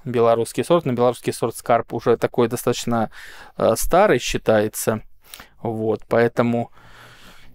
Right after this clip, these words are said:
Королева Анна более современный сорт, он хранится хорошо, да, вот. Он среднеспелый, э, с-, как бы среднеранний, среднеспелый, так скажем, относится. А,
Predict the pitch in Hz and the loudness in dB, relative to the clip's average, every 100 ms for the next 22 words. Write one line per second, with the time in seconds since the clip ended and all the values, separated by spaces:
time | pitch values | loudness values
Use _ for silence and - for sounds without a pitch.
0 | - _ _ - 117 120 123 131 180 156 | -20 _ _ -4 -2 2 4 4 4 2
1 | 135 135 139 117 117 - - - - 131 | 2 4 4 4 4 2 -2 -4 -2 0
2 | 131 120 120 117 120 117 202 214 196 - | 2 2 2 0 -2 0 4 4 4 2
3 | - 131 120 - 127 139 175 127 - 120 | 2 2 2 2 2 2 0 -2 0 0
4 | 117 - 120 110 113 107 110 - - - | 0 0 0 2 2 0 -2 -8 -14 -8
5 | 113 110 110 110 - - - - - - | -6 -4 -2 -4 -4 -16 -20 -16 -14 -2
6 | - 170 160 139 - - - 156 151 151 | 2 4 2 -2 -6 -6 -2 0 0 -2
7 | 143 - 208 202 165 135 131 135 - - | -4 -2 4 6 6 2 0 -4 -6 -10
8 | 156 - 135 123 123 143 147 175 202 156 | -16 -6 -4 -2 -2 0 2 4 4 4
9 | - 127 - - 117 107 110 120 113 - | -2 -4 -6 -4 -2 -2 0 0 0 0
10 | 110 107 107 - - - - 110 - 113 | -2 0 -6 -12 -20 -20 -4 -4 -2 -8
11 | - 120 - 113 - - - - - 120 | -8 -8 -4 -4 -6 -20 -20 -12 -6 -4
12 | 123 123 - | -4 -6 -8